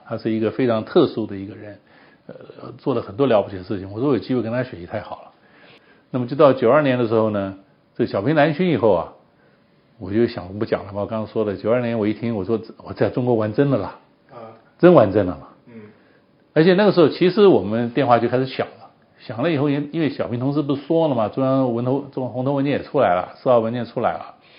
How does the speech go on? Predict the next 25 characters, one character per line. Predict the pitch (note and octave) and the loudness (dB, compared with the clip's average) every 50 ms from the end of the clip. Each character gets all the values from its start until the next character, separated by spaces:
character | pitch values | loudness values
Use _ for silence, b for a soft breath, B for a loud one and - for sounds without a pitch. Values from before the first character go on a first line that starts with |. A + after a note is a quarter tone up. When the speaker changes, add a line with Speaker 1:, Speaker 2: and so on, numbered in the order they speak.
| b b b b b b b b b b b b | b b b b b b b b b b b b
Speaker 1:
说 | - D#3 | 0 4
大 | D3+ E3 D3+ | 8 8 8
家 | D3 D#3 D#3 | 8 8 6
要， | D#3 D#3 D3+ D3 - | 8 8 8 6 6
不 | - - | 4 2
但 | D#3 D#3+ E3+ D#3+ D3 C#3 C3+ B2 A#2+ A#2 A2+ | 4 6 6 6 6 4 4 2 0 0 2
要 | B2 C3 A#2+ | 2 2 4
做， | A2 - E3+ D3 G#2 F2+ | 4 4 4 4 4 2
而 | D#2+ B2+ | 0 -2
且 | A#2+ A#2+ B2+ | 0 2 4
要 | C3+ C#3 C3 B2 | 4 4 4 4
做 | A#2+ - C#3 B2 | 2 0 -2 0
出 | C#3 | 0
成 | C3 C3+ - G#2 A2 | -2 -2 -2 -4 -2
绩， | A#2+ C#3+ E3+ F3 E3+ - - b b b b b b b b b b _ - | -2 0 0 -2 -2 -6 -12 b b b b b b b b b b _ 2
要 | C#3 C3 | 2 4
向 | B2 C#3+ C3 A#2 | 4 2 0 0
小 | F#2+ G2 | -2 -2
平 | G#2 B2+ C3 | -2 -4 -4
同 | A#2 B2+ C#3 | -2 -2 0
志 | C3+ C#3 C3+ B2+ A#2+ G#2+ G2 F#2+ | 0 2 2 2 2 2 -2 -2
证 | G2 - E3+ C3 | -2 -2 -2 0
明 | G#2 F#2 F#2 | -2 -6 -10
一 | F#2 | -12
下 | F2+ G2 F2+ | -14 -16 -16